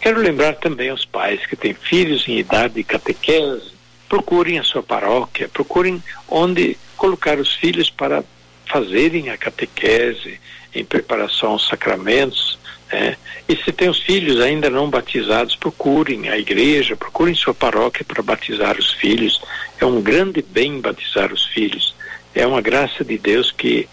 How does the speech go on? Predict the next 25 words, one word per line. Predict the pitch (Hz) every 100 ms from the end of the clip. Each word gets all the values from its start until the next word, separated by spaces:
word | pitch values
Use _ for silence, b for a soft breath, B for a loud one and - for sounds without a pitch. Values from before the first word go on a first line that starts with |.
| B B B -
não | 143 175
deve | 147 147 147 131
ser | - 135 120 -
deixada | 123 - 139 123 117
de | 107
lado, | 104 110 127 127 113 107 110
às | 113 110
vezes | 127 127
com | - 123
argumentos | 113 107 104 127 131 -
de | 117
que | 127
a |
gente | 117 113 107
não | 110 104
tem | 123 120
dinheiro | 104 104 131 151 139 123
para | 120
dar | 110
uma | 104 104
festa, | - 131 147 147 131 - 131 B B B B -
agora | 123 143 151
não, | 147 147 170 165 156
mais | 143 123 -
tarde. | - 156 165 156 139 131